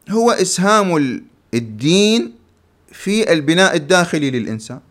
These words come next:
بناء على مستوى الروح، على مستوى الضمير،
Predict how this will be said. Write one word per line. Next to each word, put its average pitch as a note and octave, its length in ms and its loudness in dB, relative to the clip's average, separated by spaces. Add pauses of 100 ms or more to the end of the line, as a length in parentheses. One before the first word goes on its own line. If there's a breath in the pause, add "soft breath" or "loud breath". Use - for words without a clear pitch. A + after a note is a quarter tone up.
(1120)
بناء C#3+ 400 4
على C3+ 240 2
مستوى C3 380 0
الروح، C3 360 -2 (520)
على A#2 200 4
مستوى A#2+ 400 -2
الضمير، C3 520 0